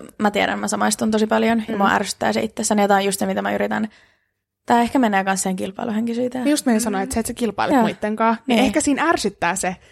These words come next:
Speaker 2: oikeesti, että se toinen uskaltaa laittaa,
Speaker 1: Niin.
Speaker 2: kun sä et ite uskalla periaatteessa
Speaker 1: Jep.
Speaker 2: pistää itsestä tolleen niinku out
Speaker 1: Mut mä,
Speaker 2: there.
Speaker 1: mut mä voin olla, mä oon niinku esimerkki tosta, koska mä ärsytin ihan sikan, kun, tiiäks, mun tutut ja kaikki uskalsi tehdä meikkijuttui.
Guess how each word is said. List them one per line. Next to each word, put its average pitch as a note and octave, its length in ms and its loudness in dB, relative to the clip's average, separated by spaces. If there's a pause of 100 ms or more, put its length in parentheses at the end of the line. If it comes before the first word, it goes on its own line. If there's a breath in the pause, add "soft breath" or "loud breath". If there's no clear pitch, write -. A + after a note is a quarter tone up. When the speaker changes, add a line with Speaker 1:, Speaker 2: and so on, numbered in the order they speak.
(200 soft breath)
Speaker 2:
oikeesti, G#3 680 0
että - 320 -6
se - 120 -2
toinen G3+ 340 2
uskaltaa - 560 -2
laittaa, G#3+ 400 0
Speaker 1:
Niin. D#4+ 340 2
Speaker 2:
kun - 80 4
sä C4 100 4
et C4 100 -2
ite - 260 2
uskalla G3+ 460 -2
periaatteessa F#3+ 360 -2
Speaker 1:
Jep. A3 60 0
Speaker 2:
pistää F3 260 -2
itsestä G3 360 -6
tolleen - 240 -6
niinku G3 200 -10 (720 loud breath)
out G3+ 120 2
Speaker 1:
Mut A3 120 0
mä, A#3 140 4
Speaker 2:
there. A3+ 160 2
Speaker 1:
mut A#3 220 0
mä A#3+ 220 4
voin A3+ 400 2
olla, G#3+ 240 0
mä A3+ 140 2
oon G3+ 140 0
niinku G3 160 -4
esimerkki - 600 -2
tosta, G#3 300 0
koska G3+ 200 -2
mä G#3 120 4
ärsytin G3+ 320 0
ihan F#3+ 120 2
sikan, G3 340 0
kun, G#3 160 -4 (380 loud breath)
tiiäks, G3 200 0
mun F#3 200 2
tutut F#3 320 -4
ja G#3+ 60 -6
kaikki - 260 -4
uskalsi G#3 340 -6
tehdä G3+ 180 -2
meikkijuttui. B3 1120 -2